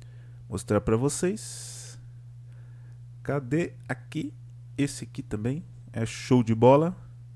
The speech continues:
Vamos clicar aqui. Olha só. Muito bacana. Muito show, galera.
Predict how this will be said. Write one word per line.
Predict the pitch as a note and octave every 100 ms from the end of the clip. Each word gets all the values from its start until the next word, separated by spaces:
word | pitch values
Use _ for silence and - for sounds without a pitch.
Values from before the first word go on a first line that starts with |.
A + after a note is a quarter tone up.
| - - - - - - - - -
Vamos | A2 -
clicar | A2+ G2+ G#2 G2+
aqui. | F#2+ - E3 G3+ - - - - - - - -
Olha | - G#2+
só. | - F#2+ F2 - - - - - - -
Muito | F#2+ G2+ A2+ C#3 D#3
bacana. | D3+ D3 F#2 F2 E2+ F#2 - - - - - - - - - - - - -
Muito | - G#2+ G#2+ A2+ -
show, | - - E2+
galera. | F2 G#2+ G#2+ F2+